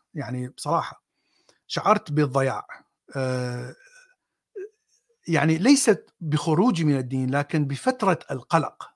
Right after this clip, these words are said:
مرحلة، آه، آه، مرحلة الخروج من الدين، لأنك لا تخرج وأنت تشعر بالضياع، لا تستطيع أن تخرج إذا شعرت بالضياع أو شعرت بالفراغ.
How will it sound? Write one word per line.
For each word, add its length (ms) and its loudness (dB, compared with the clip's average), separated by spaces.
مرحلة، 440 -2
آه، 440 -10
آه، 180 -12
مرحلة 500 2
الخروج 600 -10
من 140 -4
الدين، 380 -16
لأنك 300 -4
لا 120 -4
تخرج 480 2
وأنت 220 -2
تشعر 360 -2
بالضياع، 440 -12
لا 60 2
تستطيع 520 0
أن 100 -8
تخرج 420 -8
إذا 120 -6
شعرت 320 -8
بالضياع 340 -14
أو 80 4
شعرت 340 0
بالفراغ. 420 -10